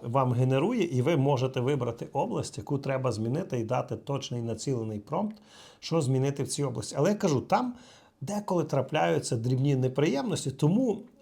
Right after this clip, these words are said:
е, ви маєте розуміти, що для того, щоб досягнути бажаного результату, треба трішечки погратися. Але це набагато швидше,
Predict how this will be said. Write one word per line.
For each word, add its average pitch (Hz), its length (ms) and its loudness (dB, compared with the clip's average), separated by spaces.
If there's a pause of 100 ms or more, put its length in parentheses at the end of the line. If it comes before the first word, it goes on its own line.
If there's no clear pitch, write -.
(240)
е, 139 60 0
ви 131 180 4
маєте 156 340 0
розуміти, 147 420 0
що 123 360 -4
для 131 100 2
того, 139 200 0
щоб 135 160 -4
досягнути 135 480 0
бажаного 123 480 0
результату, 147 460 -6
треба 165 300 -4
трішечки 139 500 -6
погратися. 123 640 -4
Але 120 160 0
це 151 160 -2
набагато 156 580 -2
швидше, 156 480 -6